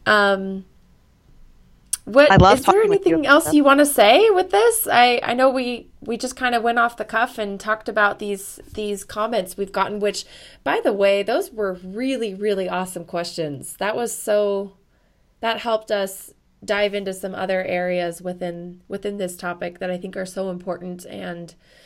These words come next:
Speaker 1: you know, we obviously always have blind spots when we have our own experiences, and we tend to talk about those. So it's really awesome to hear,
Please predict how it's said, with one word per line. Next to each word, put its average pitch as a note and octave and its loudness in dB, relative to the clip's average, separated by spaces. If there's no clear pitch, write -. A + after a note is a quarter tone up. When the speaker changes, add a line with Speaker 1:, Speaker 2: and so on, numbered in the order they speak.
Speaker 1:
you F#3+ -10
know, F3+ -6
we F#3 -4
obviously F#3 -6
always F#3 -6
have F#3+ -10
blind F#3 -6
spots F3 -8
when F#3 -10
we F3 -8
have F#3 -10
our F3+ -4
own F3 -6
experiences, F3 -10
and F3+ -14
we F3+ -10
tend G3+ -10
to F#3+ -6
talk F3+ -8
about F3+ -8
those. G3 0
So F3+ -6
it's - -16
really B3+ 0
awesome F#3 -6
to F3 -10
hear, E3+ -8